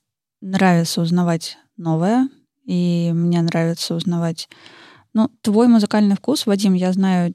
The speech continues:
чуть больше, мне кажется, чем музыкальный вкус Славы, и у него есть много чего такого, про что я даже никогда не слышала, и группы, исполнители, жанры, что-то такое.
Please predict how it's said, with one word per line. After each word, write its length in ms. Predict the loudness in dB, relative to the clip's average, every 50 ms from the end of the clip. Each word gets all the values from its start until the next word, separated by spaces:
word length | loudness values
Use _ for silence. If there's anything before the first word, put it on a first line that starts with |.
| -8 _
чуть 240 | -4 -2 -2 -2 -2
больше, 680 | -4 -4 -2 -2 -2 -2 0 0 2 2 2 0 -2 -2
мне 180 | -2 -2 -2 -2
кажется, 380 | -2 -2 -4 -4 -4 -6 -6
чем 180 | -4 -2 -2 -2
музыкальный 400 | -2 -4 -2 -2 -2 0 0 -2
вкус 220 | -2 -4 -6 -6
Славы, 460 | -4 -2 0 2 4 4 4 2 2 -2 -6 -18 -20 -20 -20 _ _ _
и 440 | 0 2 4 4 4 4 2 2 2 2
у 80 | 4
него 300 | 4 4 4 4 2 2 2
есть 360 | 2 2 0 -2 -4 -2 0
много 520 | 2 4 6 6 6 6 6 4 4 2 0
чего 300 | -2 -2 0 0 0 0
такого, 480 | 0 -4 0 2 2 2 2 0 -2
про 240 | -4 -4 -4 -4 -2
что 260 | -2 -4 -4 -2 -2
я 140 | 0 0 -2
даже 260 | -2 -2 -4 -2 -2
никогда 380 | -4 -4 -4 -6 -6 -6 -4 -4
не 120 | -4 -4
слышала, 560 | -4 -2 -2 -2 -2 0 0 0 0 0 -2 -4 _ _ _ _ _ _ _ _ -2
и 220 | 0 2 2 2
группы, 420 | 2 2 2 2 0 0 0 0 0
исполнители, 840 | 0 0 -2 0 0 2 2 2 0 0 -2 0 0 2 2 2 2
жанры, 540 | 2 2 2 2 2 0 0 0 0 0 0
что-то 340 | -2 -2 -4 -4 -2 -2 -2
такое. 500 | -2 -4 -6 -2 0 2 2 2 2 0